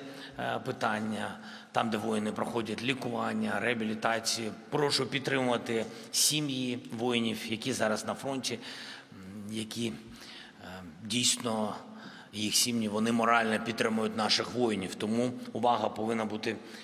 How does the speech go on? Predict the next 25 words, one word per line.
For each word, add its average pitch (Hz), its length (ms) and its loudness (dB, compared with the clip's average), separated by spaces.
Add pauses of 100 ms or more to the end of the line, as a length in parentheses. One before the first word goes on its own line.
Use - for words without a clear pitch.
(100)
е, 117 60 0
всім 113 260 2
сім'ям, 117 460 2
це 117 220 2 (400)
обов'язково. 110 840 2
Думаю, 117 300 2
я 117 140 8
вже 104 220 0
сказав 110 580 0 (380)
забагато. 120 720 2 (580)
Дякую 127 440 6
за 120 140 6
цю 120 220 2
зустріч. 127 640 2
Знаю, 117 360 2
що 113 380 0 (460)
у - 20 -10
нас 110 300 -2
онлайн, 113 420 0 (840)
е, - 200 -10 (1500)
тисяча 120 480 -2 (400)
чотириста, 113 680 -2 (180)
ну, 143 60 -4
всі - 200 0
громади, 123 640 4